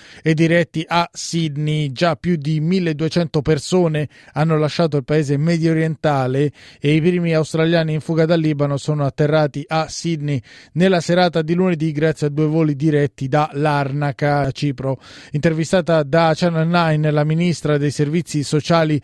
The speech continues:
Amanda Rishworth ha dichiarato che le operazioni sono rallentate e rese più complicate dalla situazione sul campo in Libano,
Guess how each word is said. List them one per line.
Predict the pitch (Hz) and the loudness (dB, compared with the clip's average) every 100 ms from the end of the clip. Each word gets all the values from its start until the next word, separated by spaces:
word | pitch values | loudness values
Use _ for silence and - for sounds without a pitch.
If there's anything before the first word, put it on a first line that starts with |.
| - - | -6 -10
Amanda | - 165 180 165 165 156 | -2 2 2 2 2 4
Rishworth | 147 143 - 131 135 139 131 - - - | 2 0 -4 -4 0 2 0 -4 -20 -4
ha | 170 175 170 | 2 2 2
dichiarato | - 156 185 190 202 160 | -2 -6 -2 0 0 0
che | 156 | 0
le | |
operazioni | 156 165 165 202 185 | 2 0 0 0 -2
sono | 143 170 156 | -2 -2 0
rallentate | 156 175 165 165 170 151 143 | 2 2 0 0 0 0 -2
e | |
rese | 143 147 147 | -2 -2 -4
più | 185 | -4
complicate | 170 156 - 160 147 139 131 | -4 -4 -2 -2 -2 -4 -6
dalla | 135 131 | -6 -6
situazione | 147 139 139 170 143 | -6 -4 -4 -2 -4
sul | 143 127 | -6 -2
campo | 202 190 - 143 | 0 0 -2 -2
in | |
Libano, | 147 139 139 143 | -2 0 0 -2